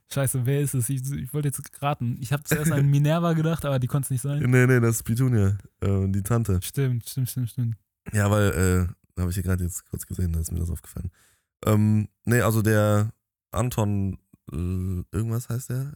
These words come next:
Speaker 2: der Schauspieler von Qyburn, der spielt nicht in, äh,
Speaker 1: Harry Potter.
Speaker 2: Harry Potter mit.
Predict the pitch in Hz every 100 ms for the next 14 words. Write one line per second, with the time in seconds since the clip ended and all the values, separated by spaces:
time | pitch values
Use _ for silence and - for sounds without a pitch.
0 | - 110 113 107 120 113 110 - 110 101
1 | 107 - _ _ - 110 110 117 123 143
2 | _ _ _ _ _ _ _ _ _ _
3 | _ 95 98 92 - 90 95 90 82 85
4 | 87 78 80 87 - _ _ _ _ _
5 | 131 123 127 90 90 - 95 98